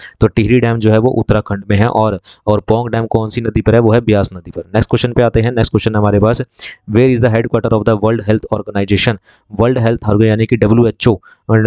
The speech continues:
का ऑर्गेनाइजेशन का जो हेडक्वार्टर है, वो कहाँ है? वो आप सबको पता है, जिनेवा में है। ऑप्शन नंबर सी इसका करेक्ट हो जाएगा। जिनेवा में वर्ल्ड हेल्थ ऑर्गेनाइजेशन का हेडक्वार्टर है। नेक्स्ट क्वेश्चन पे आते हैं। नेक्स्ट क्वेश्चन है हमारे पास, "Who was the last person to sign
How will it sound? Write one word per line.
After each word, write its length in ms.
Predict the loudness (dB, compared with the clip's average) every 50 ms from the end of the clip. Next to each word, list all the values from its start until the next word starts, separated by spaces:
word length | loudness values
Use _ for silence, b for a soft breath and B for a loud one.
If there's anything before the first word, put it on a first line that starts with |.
| 4 2 2 0
का 200 | 0 0 0 0
ऑर्गेनाइजेशन 640 | 0 0 0 -2 -2 -4 -2 -2 0 0 0 -2 -2
का 160 | 0 0 0
जो 220 | 2 4 2 2 2
हेडक्वार्टर 520 | 0 -2 -2 -2 0 0 -2 -2 -2 -4
है, 60 | -2
वो 120 | -2 -2 -2
कहाँ 200 | -2 -2 -4 -2
है? 120 | -2 -4
वो 180 | 0 0 0 0
आप 80 | 0
सबको 240 | -2 -4 -4 -2 -2
पता 220 | -2 0 0 0 0
है, 60 | 0
जिनेवा 360 | 0 -2 -2 0 0 0 0
में 100 | -2 -2
है। 100 | -2 -2
ऑप्शन 280 | -2 -2 -4 -2 -4 -6
नंबर 300 | -6 -2 -2 -2 -2 -2 b b b b b
सी 220 | -4 0 2 2 2
इसका 180 | 2 2 0
करेक्ट 300 | 0 2 0 0 2 0
हो 60 | 0
जाएगा। 260 | 0 2 2 2 0 0
जिनेवा 380 | 0 0 0 0 0 0 0
में 160 | 0 -2 -4 -4 _ _ _ _ _ -8
वर्ल्ड 280 | -2 0 0 0 0 0
हेल्थ 240 | 0 0 0 2 0
ऑर्गेनाइजेशन 480 | 0 0 0 0 0 0 -2 -2 -2
का 120 | -2 -2 0
हेडक्वार्टर 460 | -2 -2 -2 -2 -4 -2 -2 -2 0 0
है। 80 | 0 0 -2 b b b b b b 0
नेक्स्ट 140 | 0 2
क्वेश्चन 240 | 2 0 0 -2 -2
पे 100 | 0 0
आते 200 | 0 2 2 0
हैं। 80 | 0 0
नेक्स्ट 160 | -2 -2 0
क्वेश्चन 220 | 0 0 0 0
है 60 | -2 0
हमारे 220 | 0 0 0 0
पास, 280 | 0 0 -2 -2 -2 -4 -6 _ _ _ _ _ _ _ _ _ _ _ _ _ _ _ _ _ _ _ _ _ 0 2
"Who 80 | 4 4
was 180 | 4 2 2
the 160 | 0 0 0
last 300 | 0 0 0 0 -2 -2
person 340 | -4 -2 -2 -2 0 0 -2 -4 -4 _ _ _ _ 0 2
to 40 | 2
sign 440 | 2 2 -2 -4 -4 -4 -4 -4